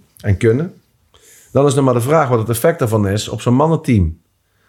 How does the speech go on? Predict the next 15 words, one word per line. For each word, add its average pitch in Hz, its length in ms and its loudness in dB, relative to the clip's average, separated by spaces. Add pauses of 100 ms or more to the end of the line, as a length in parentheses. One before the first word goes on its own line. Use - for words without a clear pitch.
(120)
Want 117 140 2
een 123 100 4
mannenteam 147 460 2
was 117 100 2
natuurlijk 120 260 0
altijd 120 180 0
lekker 127 260 0
homogeen. 135 800 0
Poepen, 135 280 2
scheten, 120 680 2 (400)
eh, 113 60 -2
grappen 131 280 0
maken 117 300 2
over 113 160 2
neuken. 147 460 2